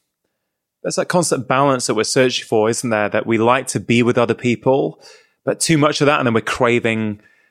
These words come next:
that solitude, we're craving that time for ourselves. I know I get like that. If I've been doing a lot of events, seeing a lot of patients, a lot, you know, I really crave a bit of time just by myself,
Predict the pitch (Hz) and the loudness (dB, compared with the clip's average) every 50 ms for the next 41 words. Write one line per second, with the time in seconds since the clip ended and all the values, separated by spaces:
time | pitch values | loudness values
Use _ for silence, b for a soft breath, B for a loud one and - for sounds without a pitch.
0 | b b b - - - - - - - 120 120 120 - - 113 98 98 - - | b b b -12 -12 -8 -6 -6 -2 0 0 0 0 -2 -4 -6 -6 -6 -4 -2
1 | 117 113 107 107 104 104 104 - - - 110 107 104 95 - 104 98 92 - 117 | -2 -2 -2 -2 -2 -2 -4 -4 -4 -6 -6 -4 -4 -2 -2 -4 -4 -2 -2 -4
2 | 113 107 117 127 139 131 123 131 139 131 127 - - 104 101 95 101 - 110 - | -2 0 0 2 2 2 2 2 2 0 -2 -2 -2 -4 -4 -2 -4 -6 -2 0
3 | 123 123 120 104 120 110 104 113 104 104 104 110 - - 120 - - 120 117 117 | 0 0 0 0 -4 -2 -2 -2 0 0 0 -2 -2 -4 -8 -4 -2 -2 -2 -2
4 | 113 107 - - 113 104 104 101 104 107 104 - - 120 117 110 - - 117 107 | -2 -4 -6 -6 -4 -2 0 0 0 -2 -2 -4 -2 -2 -2 -2 -2 -4 -6 -6
5 | 98 - - 104 110 113 - 113 113 - - - - - - _ - 139 131 135 | -6 -6 -6 -4 -4 -4 -4 -6 -8 -12 -14 -20 -20 -20 -16 _ -6 -4 -2 -2
6 | 139 123 127 - - 123 123 131 123 110 113 - - - - - 123 127 123 110 | -2 -4 -4 -4 -2 0 0 0 0 0 -2 -2 -2 -6 -4 -4 -4 -4 -4 -6
7 | - - 139 120 - - - 117 120 113 113 113 - - - 117 120 139 151 - | -4 -2 -2 -2 -2 -2 0 0 2 2 0 0 0 0 0 0 0 0 -2 -6
8 | - - - | -12 -16 -18